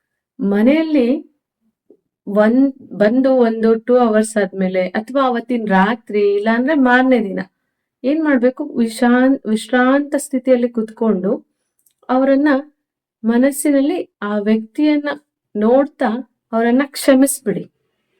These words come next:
ಅವ್ರು ತಪ್ಪು ಮಾಡಿದ್ದಾರೆ ಅಂತ ನಿಮಗ್ ಗೊತ್ತು, ಯೂನಿವರ್ಸ್‌ಗೆ ಗೊತ್ತು, ನಿಮ್ ತಪ್ಪಿಲ್ಲ ಅಂತಾನೂ ಗೊತ್ತು.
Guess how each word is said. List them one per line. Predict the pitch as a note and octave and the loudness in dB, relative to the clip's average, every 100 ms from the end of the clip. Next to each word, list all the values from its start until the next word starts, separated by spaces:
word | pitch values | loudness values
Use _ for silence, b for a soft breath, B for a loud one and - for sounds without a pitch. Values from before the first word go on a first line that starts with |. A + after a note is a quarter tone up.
| _ _ _ _ _ _ - | _ _ _ _ _ _ -4
ಅವ್ರು | A3 A#3 | -2 0
ತಪ್ಪು | - A3 A3+ | -2 -2 2
ಮಾಡಿದ್ದಾರೆ | A#3+ B3 C4+ C4 C4+ | 4 4 2 2 2
ಅಂತ | C4 C4+ | 0 0
ನಿಮಗ್ | C4 B3+ C4+ B3 | 0 0 0 0
ಗೊತ್ತು, | C4+ C4 C4+ C4+ - _ _ _ _ _ _ - | -2 -2 -6 -6 -10 _ _ _ _ _ _ -2
ಯೂನಿವರ್ಸ್‌ಗೆ | G#3+ B3 C#4 C#4 C4 B3+ C4+ | 2 4 4 4 2 2 0
ಗೊತ್ತು, | B3+ B3 - C4 C4 C4 _ _ G#3+ | 2 0 0 0 0 0 _ _ -4
ನಿಮ್ | A3+ A#3+ | -4 0
ತಪ್ಪಿಲ್ಲ | A3+ A3 C4 C4+ | -2 0 0 2
ಅಂತಾನೂ | C4 B3 B3+ B3+ | 0 -2 -2 0
ಗೊತ್ತು. | A#3+ A#3 B3 A#3+ B3 | 0 -2 -4 -6 -8